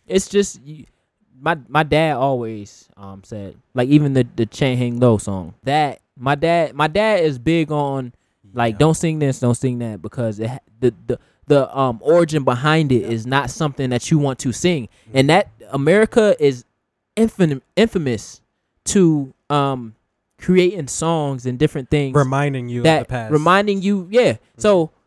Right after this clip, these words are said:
Speaker 1: um, in one of my favorite books, I haven't even, it's one of my favorite books, and I haven't even finished reading it. The New Jim Crow, The Mass In-, Incarceration of Colorblindness by
Speaker 2: Yeah.
Speaker 1: Michelle Alexander.
Speaker 2: Yeah.
Speaker 1: I referenced this in Little Africa,
Speaker 2: Yeah, I was
Speaker 1: the,
Speaker 2: about to
Speaker 1: the
Speaker 2: say
Speaker 1: thing.
Speaker 2: that. I, I, I Googled it, read the summary.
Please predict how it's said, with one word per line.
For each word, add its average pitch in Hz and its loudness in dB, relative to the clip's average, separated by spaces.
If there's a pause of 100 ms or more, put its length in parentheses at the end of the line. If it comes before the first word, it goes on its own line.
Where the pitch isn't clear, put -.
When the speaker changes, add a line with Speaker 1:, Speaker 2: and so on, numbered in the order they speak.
(180)
Speaker 1:
um, 170 -2 (260)
in 147 0
one 160 2
of 165 0
my 165 2
favorite 156 0
books, 120 -4
I 143 -2
haven't 160 -2
even, 131 -16 (120)
it's 165 -2
one 180 2
of - -2
my 151 -2
favorite 147 -2
books, 139 -6
and 131 -6
I 123 -4
haven't 135 -6
even 123 -12
finished 120 -14
reading 117 -2
it. - -18 (240)
The 135 6
New 151 6
Jim 160 0
Crow, 135 2 (560)
The 117 -2
Mass 135 0
In-, 143 -16
Incarceration 131 -4
of 123 -18
Colorblindness 120 -6 (100)
by 117 0
Speaker 2:
Yeah. 113 0
Speaker 1:
Michelle 123 -2
Alexander. 123 -6
Speaker 2:
Yeah. 104 -18 (540)
Speaker 1:
I 120 6
referenced 139 0
this 147 -4
in 127 -6
Little 139 2
Africa, 135 0
Speaker 2:
Yeah, 113 -18
I 107 -18
was 113 -12
Speaker 1:
the, 117 -6
Speaker 2:
about - -14
to - -20
Speaker 1:
the 117 -16
Speaker 2:
say 104 -12
Speaker 1:
thing. 135 0
Speaker 2:
that. 117 -12
I, 120 -14
I, 117 -14 (120)
I 123 -12
Googled 110 -12
it, 101 -20
read 110 -18
the - -20
summary. 101 -20